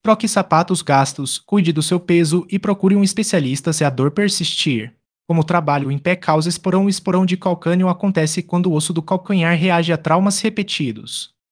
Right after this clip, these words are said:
Ficar em pé por longos períodos aumenta a pressão na região do calcanhar, esticando ligamentos e músculos que ajudam a sustentar o peso do corpo. Com o tempo, esse esforço pode irritar a fáscia plantar,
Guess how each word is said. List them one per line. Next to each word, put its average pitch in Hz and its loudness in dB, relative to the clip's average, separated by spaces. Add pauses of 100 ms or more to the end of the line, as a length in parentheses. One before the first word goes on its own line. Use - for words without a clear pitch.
Ficar 151 -2
em 165 0
pé 165 0
por 175 -2
longos 165 -2
períodos 196 0
aumenta 175 0
a 175 0
pressão 160 -2
na 147 -2
região 175 0
do 180 -2
calcanhar, 180 -2 (140)
esticando 180 0
ligamentos 170 0
e 160 -2
músculos 135 -4
que - -4
ajudam 190 2
a 190 0
sustentar 185 -2
o 156 -2
peso 185 -2
do 185 -4
corpo. 123 -8 (300)
Com 143 0
o 135 4
tempo, 175 0 (180)
esse 156 -2
esforço 180 0
pode 202 2
irritar 180 2
a 180 2
fáscia 175 0
plantar, 156 0